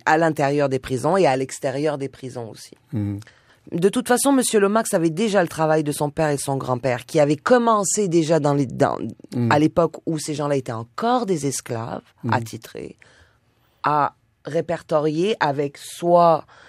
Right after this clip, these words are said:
Speaker 1: ces fameux vinyles, ces, euh, qui étaient en cire et qui gravaient directement.
Speaker 2: Les disques de cire, les premiers.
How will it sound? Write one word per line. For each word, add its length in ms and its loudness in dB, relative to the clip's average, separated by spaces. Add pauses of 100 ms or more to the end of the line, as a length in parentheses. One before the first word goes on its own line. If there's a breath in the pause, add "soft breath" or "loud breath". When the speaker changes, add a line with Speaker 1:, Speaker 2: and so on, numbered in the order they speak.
(100)
Speaker 1:
ces 160 -8
fameux 400 2
vinyles, 720 2
ces, 400 -2
euh, 440 2
qui 260 -6
étaient 180 0
en 140 4
cire 460 0
et 40 -2
qui 160 -12
gravaient 600 0 (680 soft breath)
directement. 840 2
Speaker 2:
Les 80 0
disques 280 0
de 80 4
cire, 420 0
les 100 0
premiers. 540 2